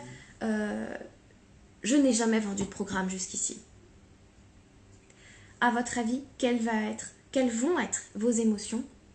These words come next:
quand vous allez vous dire ça ? Que ce soit un discours, euh, intérieur constant ou que ce soit un discours intérieur qui est en sous-tâche, c'est-à-dire qu'il est derrière, un petit peu inconscient,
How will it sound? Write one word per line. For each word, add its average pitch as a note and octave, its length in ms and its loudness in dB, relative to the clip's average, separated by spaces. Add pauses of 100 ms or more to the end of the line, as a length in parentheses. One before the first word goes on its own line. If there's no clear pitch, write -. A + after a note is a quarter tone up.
(140)
quand D4+ 180 2
vous C4 140 2
allez B3 160 2
vous A#3 100 0
dire A3+ 220 -2
ça ? - 200 -4
Que - 60 -8
ce B3 80 -2
soit C4 340 -2
un A#3 60 0
discours, A#3+ 600 0 (380)
euh, G3+ 360 0 (180)
intérieur B3 880 0
constant D#4+ 560 2
ou C4 60 2
que C4 140 -2
ce C4 140 -2
soit C#4 400 2
un A#3 120 -2
discours B3 500 0
intérieur A#3+ 580 0
qui B3+ 300 2
est C4+ 120 0 (640)
en A#3 320 -4 (220)
sous-tâche, - 560 -4
c'est-à-dire A3 320 -4
qu'il A3+ 180 0
est A3 180 4 (360)
derrière, A3+ 520 2
un C4 120 4
petit E4 180 0
peu F4 180 2
inconscient, D4+ 640 0